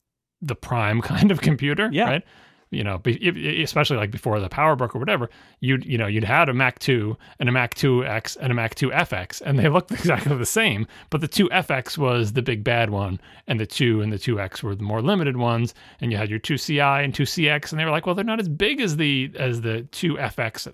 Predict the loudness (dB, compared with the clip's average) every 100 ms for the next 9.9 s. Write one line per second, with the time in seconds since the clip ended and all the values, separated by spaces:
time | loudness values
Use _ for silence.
0 | -6 0 2 2 0 0 0 -2 -2 2
1 | 4 4 0 -2 -4 -4 -10 -20 -6 0
2 | 0 0 -4 -4 0 2 2 0 -6 -20
3 | _ _ -2 0 2 0 -2 0 0 -2
4 | -2 2 2 2 0 -2 -2 -2 0 0
5 | 2 0 0 0 0 0 0 0 0 -2
6 | -4 _ _ -2 0 0 0 0 0 -2
7 | -2 -2 -2 -4 -2 -4 -6 -12 _ -2
8 | -2 -2 -2 0 0 0 -2 -2 -2 -2
9 | 0 0 0 -2 -2 -2 0 0 0